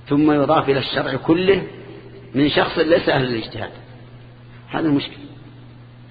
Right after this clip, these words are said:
لكن لو سألك السائل: "ما تقول في الميتة؟" تقدر تقول: "حرام"؟ ما تقول في الميتة: "حرام"؟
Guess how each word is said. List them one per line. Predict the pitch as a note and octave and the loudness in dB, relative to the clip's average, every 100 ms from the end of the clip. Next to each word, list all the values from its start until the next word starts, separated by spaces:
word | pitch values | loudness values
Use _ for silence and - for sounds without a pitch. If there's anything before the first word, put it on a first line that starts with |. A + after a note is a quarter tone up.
| - - - - - - - | -20 -20 -20 -20 -20 -8 4
لكن | E3 D#3+ | 4 6
لو | E3+ | 4
سألك | D#3+ E3+ E3+ D#3 | 2 0 0 -2
السائل: | C#3 D3+ C#3+ | -2 -2 0
"ما | D3+ | 0
تقول | E3+ C#3+ D3 | 0 -2 -4
في | A#2+ | -2
الميتة؟" | C#3+ B2+ - B2 - - - | -4 -4 -8 -12 -14 -20 -4
تقدر | D3+ D#3 | -2 0
تقول: | D3 D3 C3+ | -2 -2 -2
"حرام"؟ | C3+ C#3+ - - - - - - - - - - - - - - - - - - - - - - | -2 -2 -4 -12 -20 -20 -20 -20 -20 -20 -20 -20 -20 -20 -20 -20 -20 -20 -20 -20 -20 -20 -14 0
ما | D#3 | 2
تقول | F3 D#3 E3+ | 4 2 2
في | C3+ | 2
الميتة: | D#3 D3 - - - - - - - - - - - | 2 0 -6 -14 -16 -14 -12 -10 -10 -12 -14 -16 -4
"حرام"؟ | D#3+ F3 E3 | 2 4 4